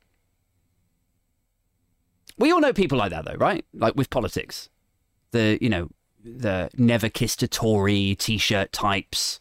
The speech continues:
We all know the people who, you know, this is, this is entirely forgivable. People who lost their homes in the nineties, and they would feel they were betraying the husband they lost when he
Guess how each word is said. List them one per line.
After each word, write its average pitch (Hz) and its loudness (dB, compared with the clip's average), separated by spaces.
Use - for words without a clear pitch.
We 180 4
all 240 4
know 240 2
the 196 2
people 156 2
who, 143 2
you 208 -2
know, 156 0
this 214 0
is, 214 -2
this 214 0
is 180 4
entirely 165 4
forgivable. 101 -2
People 208 0
who 180 4
lost 165 0
their 170 4
homes 127 0
in 147 4
the 139 6
nineties, 135 2
and 147 4
they 190 4
would 185 2
feel 240 2
they 135 4
were 131 2
betraying 147 0
the 151 4
husband 185 2
they 107 2
lost 98 0
when 147 2
he 151 2